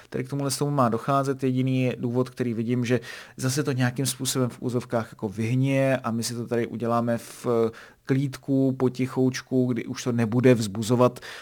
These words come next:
takové emoce u veřejnosti, ale prostě pro mě je to špatně. Já bych si představoval taky trošku, jako, Miroslav Koubek je výborný trenér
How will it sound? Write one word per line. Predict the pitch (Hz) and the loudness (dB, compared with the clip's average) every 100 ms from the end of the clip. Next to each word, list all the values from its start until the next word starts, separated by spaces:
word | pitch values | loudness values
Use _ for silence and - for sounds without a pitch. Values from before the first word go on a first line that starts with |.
| - - | -8 -4
takové | 110 127 123 127 - | 0 4 6 6 6
emoce | 131 135 135 147 | 4 4 4 2
u | 131 | 2
veřejnosti, | 120 117 123 117 - - 104 | 0 2 2 0 -2 -6 -2
ale | 120 120 123 123 - - | 2 4 4 2 -2 -10
prostě | - 123 - | -6 -2 -2
pro | 135 151 | 0 0
mě | 147 | 0
je | 143 | 0
to | 135 120 | 0 -2
špatně. | - - 110 - 92 - - - - | -4 -10 -10 -10 -12 -12 -18 -20 -4
Já | 123 131 | 4 4
bych | 139 | 4
si | - 151 143 | 2 4 4
představoval | 131 - - 139 135 131 135 131 120 - - | 2 -4 -2 2 4 6 6 6 2 -6 -8
taky | 127 131 147 | -6 -4 -4
trošku, | 135 139 127 - 147 101 | -2 -4 -4 -8 -8 -8
jako, | 123 120 | -8 -4
Miroslav | 139 151 175 156 | 0 2 2 0
Koubek | 147 143 127 | 2 2 0
je | 101 | 0
výborný | 123 147 156 156 | 2 4 6 4
trenér | 139 143 143 | 2 4 4